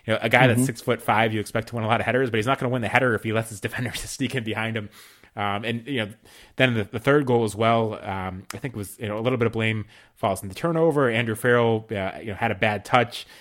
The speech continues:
Speaker 1: Um, but then, you know, the guy just dribbled past Omar Gonzalez, essentially. Um,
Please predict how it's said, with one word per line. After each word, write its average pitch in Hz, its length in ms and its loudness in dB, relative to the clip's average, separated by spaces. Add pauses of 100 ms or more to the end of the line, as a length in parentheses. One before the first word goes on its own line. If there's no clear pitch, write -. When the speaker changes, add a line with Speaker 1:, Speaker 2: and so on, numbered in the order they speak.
(180)
Speaker 1:
Um, 104 560 -2
but 120 100 2
then, 117 380 2
you 110 80 -4
know, 98 60 -6 (240)
the 120 80 -2
guy 117 180 4
just 110 180 -4
dribbled 117 240 -2
past 120 480 2
Omar 110 200 -6
Gonzalez, 113 420 0
essentially. 98 600 -8 (440)
Um, 92 400 -8